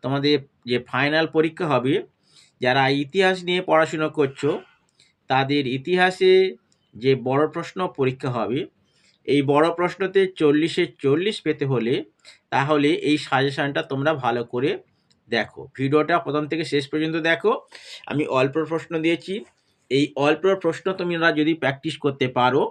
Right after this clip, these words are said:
তাহলে চল্লিশে চল্লিশ নম্বর উত্তর দিয়ে আসতে পারবে এবং চল্লিশে চল্লিশ নম্বর পেয়ে যাবে। দেখো, প্রথম অধ্যায় রাষ্ট্রের প্রকৃতি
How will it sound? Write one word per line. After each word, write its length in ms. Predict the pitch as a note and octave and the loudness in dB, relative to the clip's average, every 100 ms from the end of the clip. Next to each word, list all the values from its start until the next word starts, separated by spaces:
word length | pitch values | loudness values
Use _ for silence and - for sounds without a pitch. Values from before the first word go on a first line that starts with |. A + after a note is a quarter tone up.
| - _ _ - _ | -6 _ _ -20 _
তাহলে 340 | C3+ C3+ C#3+ F3 F#3 | 0 2 2 0 0
চল্লিশে 380 | C#3+ B2+ C#3 F3+ F3 | 0 2 0 -2 -2
চল্লিশ 260 | C3 B2 C3 | -2 -2 -4
নম্বর 220 | C3+ C#3 C#3+ | -6 -2 -2
উত্তর 200 | A#2+ - B2+ | -2 -4 -2
দিয়ে 140 | C3+ B2+ | 2 2
আসতে 200 | B2+ - | 0 -4
পারবে 240 | C#3 D#3 G#3+ E3 | -2 0 4 4
এবং 160 | C#3+ F3 - _ _ _ - | 2 0 -4 _ _ _ 0
চল্লিশে 340 | C3+ C3+ A3 A3+ | 2 2 0 2
চল্লিশ 240 | B2+ B2 C3 | 0 0 -2
নম্বর 180 | C3 D3+ C#3 | -2 -2 0
পেয়ে 180 | G#2+ G2+ | -2 -2
যাবে। 120 | G#2 | -2
দেখো, 160 | C#3 C#3+ | -4 -4
প্রথম 200 | F3+ G3+ G3 | -2 0 2
অধ্যায় 320 | F#3+ F3 F3 D#4 _ _ _ _ _ _ _ _ _ _ _ _ _ _ - | 2 2 2 0 _ _ _ _ _ _ _ _ _ _ _ _ _ _ -4
রাষ্ট্রের 480 | C#3 C#3+ C#3 F3+ F3+ | 2 2 2 2 2
প্রকৃতি 440 | D#3+ D#3 F3 A#2 | 2 -2 -4 -2